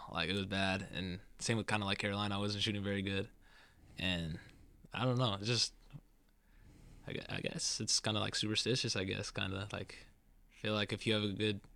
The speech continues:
time shooting in warm-ups, I feel like I don't really think about it, but, like, it's just something that, uh, I don't know. When I get, when I'm shooting bad in warm-ups, I'm not, like, discouraged, like, "Oh, no, like, this is gonna be a bad shooting game." I just keep staying positive.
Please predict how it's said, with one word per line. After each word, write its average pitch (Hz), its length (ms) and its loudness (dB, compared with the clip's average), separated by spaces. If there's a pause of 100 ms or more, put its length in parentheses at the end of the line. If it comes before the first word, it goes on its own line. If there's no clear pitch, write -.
(560)
time 110 180 2
shooting 113 240 2
in 107 60 2
warm-ups, 110 400 4
I 101 60 0
feel 104 140 0
like 98 260 0 (1080)
I 117 80 2
don't 127 80 6
really 107 160 8
think 135 160 6
about 139 180 10
it, 143 200 8
but, 95 120 0
like, 85 380 0 (680)
it's - 140 4
just 233 120 8
something 190 300 6
that, 147 180 8
uh, 127 100 6 (720)
I 139 60 2
don't 277 120 6
know. 113 200 8
When 113 140 4
I 127 100 8
get, 147 300 8 (260)
when 127 140 6
I'm 170 80 10
shooting 196 200 10
bad 160 140 12
in 143 80 12
warm-ups, 147 360 10
I'm 127 120 6
not, 117 260 6
like, 95 240 6
discouraged, 110 460 6
like, 92 220 4
"Oh, 110 140 2
no, 95 200 6
like, 85 220 2
this - 220 -6
is 104 40 -2
gonna 104 160 0
be 98 80 6
a 95 40 6
bad 104 200 8
shooting 117 200 4
game." 98 180 -2 (640)
I 113 100 8
just 110 160 4
keep - 240 0 (200)
staying 101 280 0
positive. 98 420 4